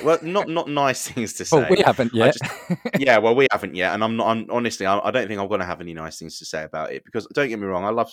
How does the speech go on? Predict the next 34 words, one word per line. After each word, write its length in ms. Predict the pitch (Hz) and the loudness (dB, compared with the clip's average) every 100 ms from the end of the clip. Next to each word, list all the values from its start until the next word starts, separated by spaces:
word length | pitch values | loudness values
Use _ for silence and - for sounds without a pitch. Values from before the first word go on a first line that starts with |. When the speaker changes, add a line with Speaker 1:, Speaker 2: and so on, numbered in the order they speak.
| - | -10
Speaker 1:
certain 400 | - - 98 92 | -8 0 0 0
aspects 340 | 85 - - | -4 -8 -12
of 60 | 80 | -10
social 340 | - 78 - | -8 -8 -10
media. 380 | 76 73 73 71 - - _ | -12 -12 -12 -14 -16 -20 _
I 100 | - | -6
hate 160 | 110 143 | -2 0
other 260 | 131 113 87 | 0 0 -6
aspects 400 | - - - - | -10 -14 -14 -14
of 60 | |
social 300 | - 78 - | -12 -12 -14
media, 320 | 78 73 73 - | -16 -14 -14 -10
as 160 | 87 | -12
per 320 | - - 78 78 | -10 -8 -8 -8
dark 200 | 78 80 | -8 -8
side 200 | - 78 78 | -8 -12 -10
and 100 | 78 | -14
light 200 | 78 - | -14 -14
side 220 | 73 73 | -16 -16
of 60 | |
social 300 | - 80 76 | -14 -14 -14
media, 320 | 78 80 98 87 | -16 -16 -16 -16
which 180 | - | -18
you 60 | - | -20
can 100 | 76 | _
find 280 | _ 76 85 | _ -18 -18
on 80 | 85 | -18
Casting 360 | - - 78 76 | -20 -20 -20 -20
Views 260 | 78 101 | -18 -16
on 100 | 82 | -18
all 120 | 78 | -18
major 180 | 76 78 | -18 -18
platforms. 360 | - 80 113 - - - - - | -16 -14 -14 -18 -20 -18 -16 -2
Um, 260 | 113 120 | 2 2